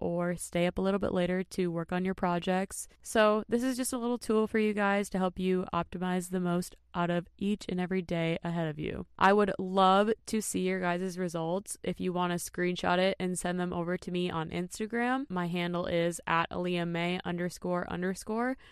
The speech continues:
and that will be in the show notes. I especially wanna know if you guys have the same chronotype as me. So I am the lion, and that is somebody who thrives in the morning and doesn't get much done in the evening. And they also go to bed early, which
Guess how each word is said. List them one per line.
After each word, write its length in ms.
and 380
that 160
will 80
be 160
in 80
the 100
show 200
notes. 280
I 180
especially 540
wanna 260
know 240
if 160
you 80
guys 260
have 220
the 120
same 260
chronotype 580
as 160
me. 240
So 220
I 240
am 240
the 140
lion, 680
and 200
that 140
is 120
somebody 360
who 360
thrives 380
in 100
the 60
morning 560
and 160
doesn't 280
get 140
much 240
done 180
in 120
the 120
evening. 600
And 380
they 140
also 400
go 180
to 80
bed 220
early, 520
which 300